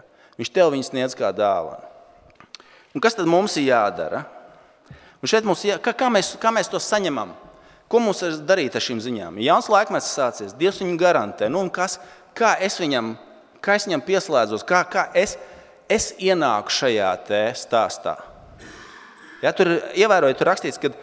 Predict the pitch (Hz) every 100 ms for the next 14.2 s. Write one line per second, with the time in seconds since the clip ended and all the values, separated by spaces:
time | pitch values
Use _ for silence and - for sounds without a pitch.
0 | - - - 110 175 196 202 170 139 127
1 | - 139 156 143 120 113 101 - 147 131
2 | 95 82 87 - 87 107 160 - - -
3 | - _ - 120 127 - 123 - - -
4 | _ 240 254 175 - - 156 151 127 110
5 | - 101 110 127 - 127 - - 117 107
6 | - 85 82 - - _ _ 123 143 185
7 | 214 220 196 175 175 170 160 135 131 -
8 | 135 127 107 98 98 95 - - - 110
9 | 131 117 107 123 120 110 98 101 156 165
10 | 160 - 240 208 156 - 135 - - -
11 | - - 151 143 208 214 202 170 185 190
12 | 196 185 160 147 127 147 156 - - 165
13 | 160 110 90 113 - - - - - _
14 | - 269